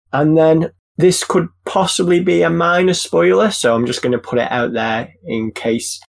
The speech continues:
someone wants to watch it and go in blind. But to me, it felt that it leads to a relatively lackluster climax. It left a, a bit of a sour taste behind.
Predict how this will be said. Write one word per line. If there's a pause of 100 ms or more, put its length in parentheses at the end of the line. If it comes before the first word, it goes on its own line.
someone
wants
to
watch
it
and
go
in
blind.
But (460)
to
me,
it
felt
that
it (160)
leads
to
a
relatively
lackluster
climax. (180)
It (100)
left
a,
a
bit
of
a
sour
taste
behind.